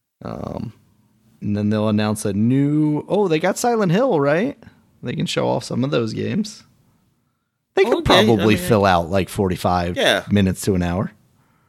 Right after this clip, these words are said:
Speaker 2: Yeah, they can. Yeah, if they, if they have Silent Hill, Metal Gear, and Castlevania, and, like, they show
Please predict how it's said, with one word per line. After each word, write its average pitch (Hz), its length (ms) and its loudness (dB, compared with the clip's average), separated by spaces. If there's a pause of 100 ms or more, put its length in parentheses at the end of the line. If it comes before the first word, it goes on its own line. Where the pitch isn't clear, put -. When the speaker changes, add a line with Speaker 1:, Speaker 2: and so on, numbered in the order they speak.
(220)
Speaker 2:
Yeah, 117 260 0
they 185 140 -6
can. 95 280 -6 (240)
Yeah, 131 340 2
if 127 100 -4
they, 147 200 2
if 117 120 2
they 151 80 2
have 170 200 0
Silent 156 360 2
Hill, 131 360 0 (560)
Metal 127 220 0
Gear, 117 560 2
and 98 100 -10
Castlevania, 113 680 -2
and, 113 120 -4
like, 110 220 0
they 107 140 -2
show 113 680 0